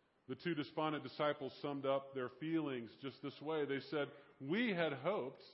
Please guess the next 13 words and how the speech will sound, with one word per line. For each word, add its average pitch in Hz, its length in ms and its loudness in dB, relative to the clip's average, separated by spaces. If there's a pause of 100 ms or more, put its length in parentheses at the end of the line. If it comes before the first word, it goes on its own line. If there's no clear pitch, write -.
(560)
that 123 120 -2
he 180 140 0
was 175 140 0
the 165 80 2
one 165 280 2
who 143 100 2
was 135 120 -2
going 147 240 -2
to 139 80 -2
redeem 139 500 0 (100)
Israel. 120 400 -6 (760)
We 143 400 0
had 139 320 0